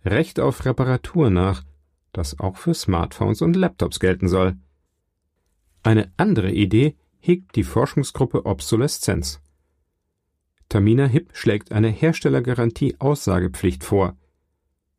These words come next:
Ein Monsterwort, aber ein gutes. Denn jene Pflicht würde Hersteller dazu zwingen, eine verbindliche Aussage darüber zu treffen, wie lange ihre Geräte mindestens halten werden.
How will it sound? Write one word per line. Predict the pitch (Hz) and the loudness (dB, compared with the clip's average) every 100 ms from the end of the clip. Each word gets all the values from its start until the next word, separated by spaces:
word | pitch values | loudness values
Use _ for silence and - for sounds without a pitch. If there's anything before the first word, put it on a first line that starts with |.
| _ - | _ 2
Ein | 143 135 | 4 4
Monsterwort, | 117 123 - 98 90 90 87 - _ _ | 4 2 2 0 2 2 0 -10 _ _
aber | 104 107 | 0 2
ein | 87 | 2
gutes. | 90 92 92 87 - - _ _ _ _ _ _ | 2 0 0 -4 -8 -20 _ _ _ _ _ _
Denn | 120 117 117 | 2 2 0
jene | - 135 196 | 0 2 2
Pflicht | 190 - 147 117 - 104 | 0 0 0 0 -2 0
würde | 104 113 | 2 2
Hersteller | 92 90 - 123 110 | 2 0 2 0 2
dazu | - - 117 | 0 0 -4
zwingen, | - 110 113 120 | 0 2 4 2
eine | 110 113 | 2 0
verbindliche | 120 117 - 214 - 196 185 - | 2 0 2 0 0 -2 -2 -2
Aussage | 98 101 - 90 92 | 0 0 0 -2 0
darüber | 107 131 110 90 | 0 0 0 0
zu | - | -2
treffen, | 90 107 - 135 - _ - - | -2 0 2 0 -2 _ -18 -6
wie | - 170 | 2 2
lange | 170 95 92 | 4 2 2
ihre | - 131 147 | 0 0 0
Geräte | 147 147 95 87 117 | 0 0 0 0 2
mindestens | 117 92 78 - - | 2 2 0 -4 -4
halten | 143 143 95 | 0 0 2
werden. | 87 85 87 | 2 2 -2